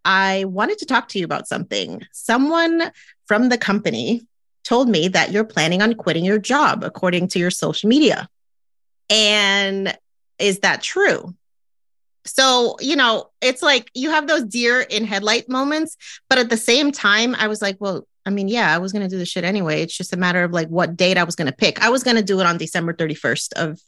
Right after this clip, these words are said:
that year. This was April thirtieth. And so at that point,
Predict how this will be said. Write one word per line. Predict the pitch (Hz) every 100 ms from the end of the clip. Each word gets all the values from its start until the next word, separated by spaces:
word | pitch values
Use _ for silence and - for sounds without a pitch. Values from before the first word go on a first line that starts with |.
| -
that | 143 196
year. | 233 165 - - - - -
This | 214 208
was | 190 -
April | 180 175 165 151 147
thirtieth. | - 151 139 - - - _ _ _ - - _
And | - 254
so | 254 285
at | 285
that | 453 453
point, | 269 247 233 226